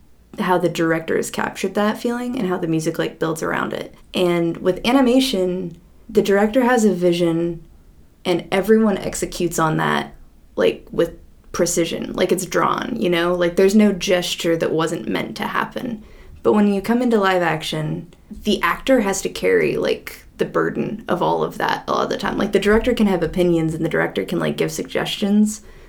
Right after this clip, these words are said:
but at the end of the day, it's up to that actor to make, like, the choices and the movements with their body that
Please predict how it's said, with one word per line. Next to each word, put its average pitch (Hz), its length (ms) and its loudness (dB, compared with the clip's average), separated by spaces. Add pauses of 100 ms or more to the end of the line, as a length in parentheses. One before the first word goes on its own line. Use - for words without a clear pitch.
(140)
but 180 140 4
at 170 120 0
the 175 120 2
end 170 100 2
of 165 100 2
the 165 80 -2
day, 151 540 0
it's - 160 -2
up - 180 -2
to 160 600 -2
that - 260 0
actor - 320 0
to 214 160 -6
make, 170 220 -4
like, - 220 -6
the 180 80 -4
choices 175 520 -2
and 156 140 -2
the 151 40 -4
movements 151 540 -4
with - 160 -4
their - 140 -2
body 226 580 0 (460)
that - 500 0